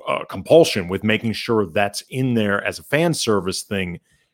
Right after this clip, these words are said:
can sometimes get in the way of the actual storytelling itself. But it's clearly something that fans love. Di-, from the research that you've done, or just, you know, connecting with, like, binge mode,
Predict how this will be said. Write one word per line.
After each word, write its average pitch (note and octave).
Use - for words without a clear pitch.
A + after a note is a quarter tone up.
can A#2+
sometimes D3+
get D#2
in B2
the G2+
way G2
of G2
the G2
actual G#2
storytelling G#2
itself. F#2+
But C#3
it's -
clearly C4+
something D3
that F#2+
fans A2+
love. G2+
Di-, G3+
from E3+
the D3
research G#3+
that D3
you've A#2
done, A#2
or G2+
just, G#2
you A#2
know, F2+
connecting A#2+
with, A#2
like, G#2
binge A2+
mode, G2+